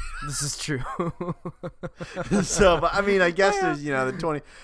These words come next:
Speaker 1: twenty-five percent deciding
Speaker 2: Right.
Speaker 1: factor,
Speaker 2: We're
Speaker 1: so,
Speaker 2: betting on
Speaker 1: man,
Speaker 2: twenty-five percent
Speaker 1: oh.
Speaker 2: of it. But I, I would think that this is gonna be announced during the Game Awards. If it's accidentally leaking on the PlayStation Network and then getting taken down right away,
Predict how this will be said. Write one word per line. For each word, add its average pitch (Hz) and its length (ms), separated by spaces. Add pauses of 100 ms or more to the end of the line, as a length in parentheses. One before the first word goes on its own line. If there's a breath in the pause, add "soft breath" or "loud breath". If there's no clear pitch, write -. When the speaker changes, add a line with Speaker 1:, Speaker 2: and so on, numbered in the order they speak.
(160 loud breath)
Speaker 1:
twenty-five 160 420
percent 135 300
deciding 123 440
Speaker 2:
Right. 143 120
Speaker 1:
factor, 113 480
Speaker 2:
We're 160 80
Speaker 1:
so, 135 140
Speaker 2:
betting 143 280
on 131 120
Speaker 1:
man, 127 140
Speaker 2:
twenty-five 135 420
percent 120 280
Speaker 1:
oh. 110 40
Speaker 2:
of 92 80
it. - 80
But 170 320
I, 175 280
I 196 140
would 202 200
think 156 200
that 131 140
this 117 160
is 104 220
gonna 113 240
be 107 120
announced 95 400
during 101 200
the 98 80
Game 95 240
Awards. 95 280
If 135 120
it's 196 200
accidentally 135 680
leaking 117 400
on 117 100
the 107 80
PlayStation 110 540
Network 107 420
and 107 100
then 110 100
getting 113 260
taken 107 320
down 101 260
right 101 180
away, 101 300